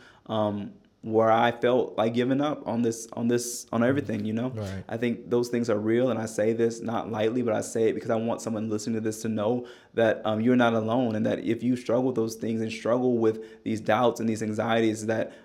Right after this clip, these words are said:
Speaker 1: um, that that's not the end of the story.
Speaker 2: Right.
Speaker 1: Um, that there's more, and that there are people who love you, and that we have to just continue to lift each other up.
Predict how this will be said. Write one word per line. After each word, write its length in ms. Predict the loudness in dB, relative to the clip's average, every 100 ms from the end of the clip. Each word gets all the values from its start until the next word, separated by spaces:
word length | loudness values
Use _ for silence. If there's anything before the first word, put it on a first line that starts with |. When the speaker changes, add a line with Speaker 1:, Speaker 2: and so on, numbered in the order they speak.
| _
Speaker 1:
um, 440 | -4 -2 -2 -6 -10 -20 _ _ _ _ _ _ _ _ _ _
that 100 | 4
that's 200 | 6 6
not 180 | 4 2
the 80 | 2
end 100 | 0
of 80 | -2
the 60 |
story. 560 | -4 0 2 0 -4 -10 -18 -20
Speaker 2:
Right. 100 | -20 _ -6
Speaker 1:
Um, 140 | -2
that 100 | 2
there's 220 | 4 4
more, 240 | 2 2 2
and 60 |
that 80 | 2
there 100 | 2
are 20 |
people 300 | 0 -4 -6
who 100 | -6
love 300 | -2 2 2
you, 60 | 0
and 60 | 0
that 100 | 0
we 100 | 0
have 120 | -2
to 60 | -4
just 140 | -8
continue 340 | -6 -6 -2 -2
to 100 | 0
lift 220 | -2 -4
each 180 | -8 -6
other 240 | -4 -2
up. 260 | 0 -2